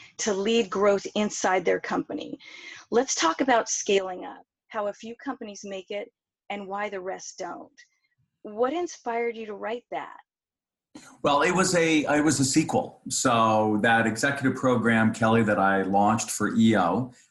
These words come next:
Speaker 2: uh, Y P O had a program at Harvard, so we went next door to M I T, partnered up with them and Inc. magazine.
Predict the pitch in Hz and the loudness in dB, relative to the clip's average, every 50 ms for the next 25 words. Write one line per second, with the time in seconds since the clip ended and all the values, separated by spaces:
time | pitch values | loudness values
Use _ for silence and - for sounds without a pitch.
0 | _ _ - 92 87 113 127 131 131 131 135 127 123 120 113 104 - 127 120 110 | _ _ -4 -2 0 2 2 2 2 2 2 4 4 2 2 0 0 0 0 2
1 | 113 110 104 98 101 101 104 104 107 113 127 135 135 - 113 98 107 107 104 107 | 2 2 2 2 2 2 2 2 2 2 2 0 0 0 0 0 0 2 2 2
2 | 101 90 101 101 98 98 - - - 104 101 98 92 - 101 104 98 95 95 95 | 0 2 2 0 0 -2 -2 -2 0 2 2 2 2 2 2 2 2 2 0 -2
3 | - - - - 123 120 120 127 123 - - 107 107 101 101 104 98 98 98 - | -4 -6 -4 0 2 2 2 2 0 0 0 0 2 2 2 0 0 0 -2 -2
4 | - 98 - 110 107 110 110 104 104 104 98 - 107 104 104 113 117 110 107 - | -8 -10 -6 -2 0 2 2 2 2 0 0 0 0 2 2 2 2 0 0 -2
5 | 92 90 80 85 95 - | -4 -6 -6 -6 -8 -10